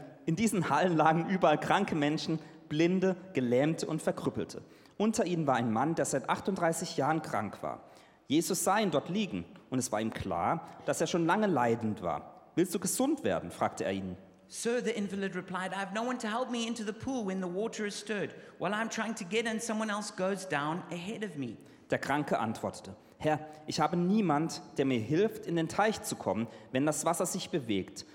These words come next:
Speaker 1: Und wenn ich es alleine versuche, steigt ein anderer vor mir hinein."
Speaker 2: Then Jesus said to him, "Get up, pick up your mat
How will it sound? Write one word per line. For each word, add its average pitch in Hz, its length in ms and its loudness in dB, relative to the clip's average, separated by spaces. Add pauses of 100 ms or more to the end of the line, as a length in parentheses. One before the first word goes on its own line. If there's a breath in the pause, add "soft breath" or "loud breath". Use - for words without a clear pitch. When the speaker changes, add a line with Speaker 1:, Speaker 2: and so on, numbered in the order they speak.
(140 loud breath)
Speaker 1:
Und 117 80 -4
wenn 135 140 4
ich 135 80 0
es 139 160 0
alleine 110 360 2
versuche, 170 480 -2
steigt 160 320 0
ein 175 120 0
anderer 190 340 2
vor 190 220 2
mir 180 80 2
hinein." 175 520 2 (480)
Speaker 2:
Then 147 160 -2
Jesus 208 420 -4
said 208 180 -4
to 175 80 -4
him, 117 120 -6 (280)
"Get 175 180 0
up, 135 160 0 (480)
pick 220 220 -2
up 220 200 -4
your 196 120 -2
mat 117 480 -4